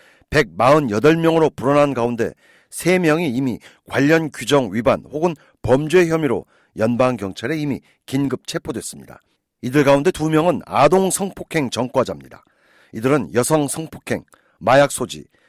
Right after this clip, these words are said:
미성년자 접근 금지 및 경찰서 일일 보고 규정 위반 혐의로 각각 체포됐습니다. 이들 가운데 한 명은 연방경찰이 행방을 찾기 위해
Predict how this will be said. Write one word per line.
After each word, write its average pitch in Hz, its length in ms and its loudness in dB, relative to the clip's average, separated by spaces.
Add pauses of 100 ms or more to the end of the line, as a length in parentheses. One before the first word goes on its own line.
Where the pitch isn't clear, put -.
(140)
미성년자 147 540 0
접근 131 460 -2
금지 120 260 -4
및 143 140 -2 (340)
경찰서 139 580 0
일일 139 360 0
보고 127 360 -2 (280)
규정 135 360 0
위반 131 280 2
혐의로 127 340 -4 (260)
각각 - 440 -6
체포됐습니다. - 840 -10 (600)
이들 131 180 0
가운데 170 240 4
한 185 120 2
명은 175 280 2
연방경찰이 151 680 0
행방을 202 340 0
찾기 117 320 -10
위해 80 100 -10